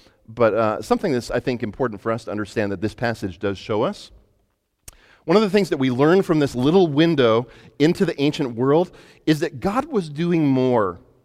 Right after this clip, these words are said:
in ancient times and in human history to save people and to work in the lives of people and choosing people. Um, he, he was doing more than he's chosen to reveal to us in the Bible. He, he doesn't tell us everything, doesn't he?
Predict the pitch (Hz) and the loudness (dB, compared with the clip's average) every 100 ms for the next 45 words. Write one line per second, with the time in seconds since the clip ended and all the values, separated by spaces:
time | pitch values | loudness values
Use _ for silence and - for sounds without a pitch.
0 | _ 123 123 135 135 143 98 - 127 135 | _ -6 -4 -2 -2 -4 -8 -6 -4 -2
1 | 170 - - _ _ _ - 123 123 123 | -4 -8 -20 _ _ _ -2 -2 0 -2
2 | - 143 120 123 135 - 139 110 - 127 | -2 -4 -4 -4 -10 -6 -6 -6 -4 -2
3 | 131 - - 139 143 135 - - - 110 | -2 -4 -8 -8 -2 -4 -4 -18 -8 -6
4 | 101 85 127 131 123 98 104 117 120 123 | -6 -2 -2 0 -4 -2 0 0 -2 -8
5 | - 127 131 127 131 104 95 - 131 131 | -6 -8 -4 -4 -2 -6 -8 -6 -6 -4
6 | 123 127 120 127 120 _ _ _ _ _ | -6 -8 -2 -4 -4 _ _ _ _ _
7 | 78 110 110 104 95 _ _ _ _ _ | -8 -4 -2 -4 -10 _ _ _ _ _
8 | - 135 139 135 98 202 254 139 127 127 | -10 -6 -2 -4 -2 0 0 0 0 2
9 | 143 185 220 - _ 110 131 131 123 - | 2 0 -4 -10 _ -4 -2 -2 -6 -2
10 | 147 135 117 117 107 107 113 - 95 95 | -2 -2 -6 -6 -4 -4 -6 -2 -4 -4
11 | - 104 92 90 85 - _ _ _ _ | -8 -6 -2 -2 -2 -10 _ _ _ _
12 | _ _ _ - 143 147 170 147 139 147 | _ _ _ -6 0 2 2 4 2 4
13 | 117 101 90 90 95 80 | -2 0 -2 -2 -2 -4